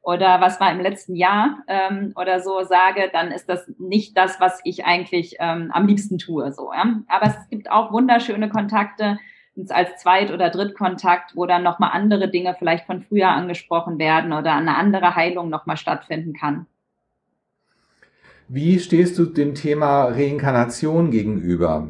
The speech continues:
Speaker 2: was ja auch unglaublich, äh, vielfältig ist, aber hast du da Ansätze für dich, äh, Gedankenansätze finden können in der, aus deiner Arbeit heraus, aus deiner Erfahrung heraus? Gibt es Szenarien, wo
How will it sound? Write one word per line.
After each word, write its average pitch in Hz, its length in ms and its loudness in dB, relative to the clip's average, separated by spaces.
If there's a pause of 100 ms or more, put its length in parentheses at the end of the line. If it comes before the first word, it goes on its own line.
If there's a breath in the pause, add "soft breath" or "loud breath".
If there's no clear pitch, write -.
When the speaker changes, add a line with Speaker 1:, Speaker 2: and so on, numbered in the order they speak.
Speaker 2:
was - 220 -6
ja 117 120 0
auch 120 300 -2
unglaublich, 113 640 -2
äh, 95 280 -4 (260)
vielfältig 127 720 4
ist, 156 260 2
aber 117 540 2
hast 143 200 -2
du 190 100 0
da 143 520 2 (340)
Ansätze 156 600 0
für 147 180 2
dich, - 640 -4
äh, 120 260 2
Gedankenansätze 131 840 0
finden 147 380 -2
können 151 220 -2
in 139 120 -2
der, 117 160 -2
aus 123 140 0
deiner 127 260 2
Arbeit 139 380 2
heraus, 135 280 0
aus 135 120 -4
deiner 120 180 2
Erfahrung 117 540 2
heraus? 135 500 0
Gibt 123 240 -4
es - 280 -2
Szenarien, 117 800 0
wo 110 360 2